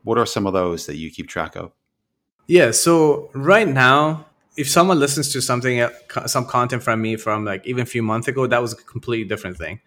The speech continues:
Speaker 1: Right, 'cause the market has moved in a different direction.
Speaker 2: Changing, yeah, it's changing. So what, what I look for right now is if I can get people to follow my,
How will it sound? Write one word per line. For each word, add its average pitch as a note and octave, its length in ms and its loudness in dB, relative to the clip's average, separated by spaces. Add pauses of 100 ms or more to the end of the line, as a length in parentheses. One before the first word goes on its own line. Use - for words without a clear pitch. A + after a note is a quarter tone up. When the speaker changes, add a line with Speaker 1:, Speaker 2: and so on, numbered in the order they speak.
(200)
Speaker 1:
Right, A2+ 280 6
'cause G2+ 160 -2
the G2+ 80 0
market B2 320 4
has A2 120 2
moved A2 560 0 (100)
in A2 100 -4
a G#2+ 40 -4
different G2+ 280 -6
direction. F2+ 420 -4 (320)
Speaker 2:
Changing, A#2 540 -2
yeah, A2 220 0 (120)
it's - 140 -14
changing. G#2+ 400 -8
So A2+ 320 -2 (260)
what, D3+ 300 2
what A3 100 6
I G#3+ 80 6
look C#3 260 2
for C#3+ 160 -2
right A2 280 2
now G#2 360 -2 (200)
is C3 160 -4
if D3+ 100 -4
I E3+ 140 6
can A2+ 520 -2 (160)
get - 460 -2 (280)
people B2+ 680 -2 (360)
to G2+ 500 -6 (340)
follow D#3 880 2
my, A#2 320 0